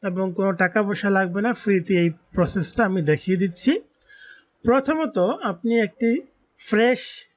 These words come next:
Gmail অ্যাকাউন্ট খুলবেন, সবচেয়ে ভালো হয় যদি, মানে, ইয়ে করতে চান, একটা Gmail অ্যাকাউন্ট খুলবেন। So ধরেন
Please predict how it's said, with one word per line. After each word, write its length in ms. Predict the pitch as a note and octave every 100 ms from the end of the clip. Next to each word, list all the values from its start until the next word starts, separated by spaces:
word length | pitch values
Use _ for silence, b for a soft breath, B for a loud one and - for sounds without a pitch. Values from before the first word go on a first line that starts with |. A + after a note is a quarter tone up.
| _ _ -
Gmail 300 | D3 G#3+ A#3+
অ্যাকাউন্ট 380 | A#3 F#3+ F3+ E3+
খুলবেন, 280 | E3+ D3+ C3
সবচেয়ে 320 | - F3 F#3+
ভালো 240 | D3+ D#3+
হয় 220 | D#3 B2 A#2+ _
যদি, 400 | E3 D#3+ D#3+ D3 B3+
মানে, 360 | D3+ C#3+ C3+ C3+ - _ _
ইয়ে 140 | F#3
করতে 300 | F3 E3+ -
চান, 200 | F#3 A#3+ F#4+ b b b b b
একটা 180 | F3 F3
Gmail 380 | F3+ G3+ A3 B3+
অ্যাকাউন্ট 420 | B3 - B3+ C4+
খুলবেন। 340 | B3+ C4 C#4+ G#4+ - _ _ _ _ _ _ _ _ -
So 260 | A3 G#3+
ধরেন 380 | G3+ A#3+ A#3+ D4+